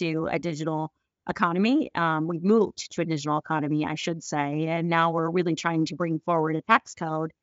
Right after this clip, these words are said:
that matches that digital economy. And so doing that in a way that is consistent around the world is, is no small task. And so I,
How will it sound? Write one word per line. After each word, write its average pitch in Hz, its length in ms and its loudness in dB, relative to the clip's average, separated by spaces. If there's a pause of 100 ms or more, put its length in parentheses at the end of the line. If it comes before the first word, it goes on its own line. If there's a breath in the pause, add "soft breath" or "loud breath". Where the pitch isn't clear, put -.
(300)
that 185 240 4
matches 175 600 0
that 160 240 0
digital 156 320 -2
economy. 151 520 -2
And 151 180 -2
so 170 140 -4
doing 196 460 2
that 165 280 -2
in 170 120 0
a 160 80 2
way 165 300 0
that 156 100 -6
is 160 240 -6
consistent 160 680 -2 (440)
around 180 320 4
the 175 80 2
world 175 340 0
is, 165 260 -4
is 165 200 -2
no 165 360 0
small 151 480 -2
task. - 500 -6
And 160 160 -4
so 160 280 -2
I, 180 120 2